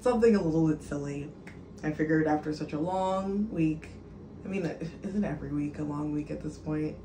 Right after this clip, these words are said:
Am I right? Uh, we needed something a little silly. So a little background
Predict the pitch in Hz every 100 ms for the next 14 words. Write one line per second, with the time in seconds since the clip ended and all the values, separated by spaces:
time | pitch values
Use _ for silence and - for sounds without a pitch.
0 | - - 151 156 165 165 165 - - -
1 | - - 156 151 151 175 185 170 160 151
2 | 147 143 135 131 - - - - - -
3 | - - - - 185 175 175 170 165 190
4 | 220 302 254 208 170 165 151 143 139 143
5 | 143